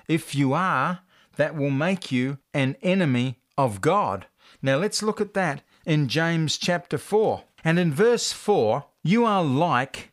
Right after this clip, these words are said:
unfaithful wives, having illicit love affairs with the world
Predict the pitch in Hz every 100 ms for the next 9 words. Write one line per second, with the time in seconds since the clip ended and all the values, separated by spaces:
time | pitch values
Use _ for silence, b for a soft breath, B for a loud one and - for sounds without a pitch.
0 | 156 185 180 139 - 196 226 - - 196
1 | 170 123 160 127 113 101 95 101 - -
2 | - 214 175 131 120 156 - b b -
3 | 190 254 - 185 190 208 190 - 139 127
4 | 127 113 160 - 165 147 202 143 107 98
5 | 95